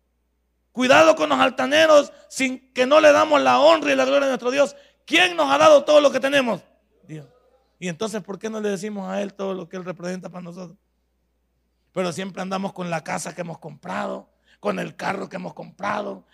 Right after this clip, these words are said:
con la familia que tenemos. Mira lo que te he dado. Y Dios no forma parte de ninguna, de ningún lado de tu vida. Dios no forma parte. ¿Por qué? Porque algunos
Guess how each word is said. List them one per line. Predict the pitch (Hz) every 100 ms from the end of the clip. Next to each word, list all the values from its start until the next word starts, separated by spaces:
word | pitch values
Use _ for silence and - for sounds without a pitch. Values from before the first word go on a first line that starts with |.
| _
con | 226 226
la | 185
familia | 151 180 190 180
que | 165
tenemos. | - 165 214 233 208 170 233
Mira | 196 220 220
lo | 208
que | 202
te | - 196
he |
dado. | 214 226 220 -
Y | 196
Dios | 240 240
no | 208
forma | 226 220
parte | 220 226 220
de |
ninguna, | 214 220 214 196 _ _ _ -
de | 185
ningún | 202 220 220 208 196 190 214 _ _ _
lado | 185 220 208
de | 196
tu | 214
vida. | 214 175 139 _ _ _ _ _ _ _
Dios | 190 262
no | 254
forma | 226 247 226
parte. | 262 226 -
¿Por | - 226
qué? | 214 - 269 - _ -
Porque | 240 240
algunos | 233 302 359 339